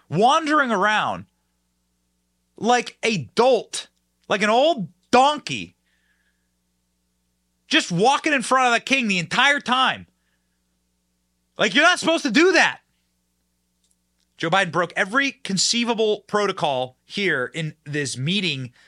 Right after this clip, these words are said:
with the king. Not that I really care about this stuff, but it matters because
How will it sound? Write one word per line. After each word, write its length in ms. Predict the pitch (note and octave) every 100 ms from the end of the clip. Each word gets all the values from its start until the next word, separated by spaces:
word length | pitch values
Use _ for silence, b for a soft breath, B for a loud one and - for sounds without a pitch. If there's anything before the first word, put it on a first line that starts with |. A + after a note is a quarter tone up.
| b
with 200 | C#3+ D#3+ _
the 80 | -
king. 540 | - A3+ G#3 D3 D3 D#3 _ _ -
Not 220 | G#3 B3
that 100 | C4+
I 60 | B3+
really 260 | B3 A#3+
care 240 | F3+ A#3+ C4
about 200 | A#3+ F#3+
this 100 | F3+
stuff, 240 | G#3+ G3
but 180 | G#3+ - B -
it 160 | G#3+ F3+
matters 460 | G3+ A#3 C4 G#3+
because 340 | G3+ F#3+ F#3+